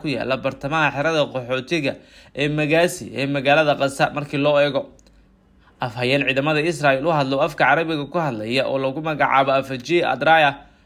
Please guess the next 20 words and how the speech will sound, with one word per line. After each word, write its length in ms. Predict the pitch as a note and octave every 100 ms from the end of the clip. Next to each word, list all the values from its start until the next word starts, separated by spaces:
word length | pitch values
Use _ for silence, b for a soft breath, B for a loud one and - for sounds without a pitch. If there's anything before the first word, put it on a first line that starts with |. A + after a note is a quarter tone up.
| b b b
ayaa 360 | B2 C3+ D3 D3+
warkan 360 | F3 E3+ C#3+
ku 120 | C#3+ E3
sheegay 360 | C3+ A2+ A#2 A#2
qoraal 260 | C#3+ D#3 C#3+
uu 100 | C3+
soo 180 | D#3+ D#3
dhigay 200 | C#3 C3+
bartiisa 480 | D3+ D#3+ C#3+ C3+
bulshada, 460 | B2 B2 D#3 D3+ C3 - b b b b
isaga 400 | F3 G#3 G#3 F3
oo 180 | E3 D#3+
ku 80 | F3+
taxaabay 500 | F3+ C3 G#2 A2 B2+ C3
qeybo 220 | C#3 D#3
ka 120 | E3+
mid 160 | D#3 C3+
ah 60 | C3
magaalada 520 | C3 C3+ D#3+ D#3 C#3+
Magazahi 840 | C3+ B2+ C3+ B2 D3+ D#3+ C#3+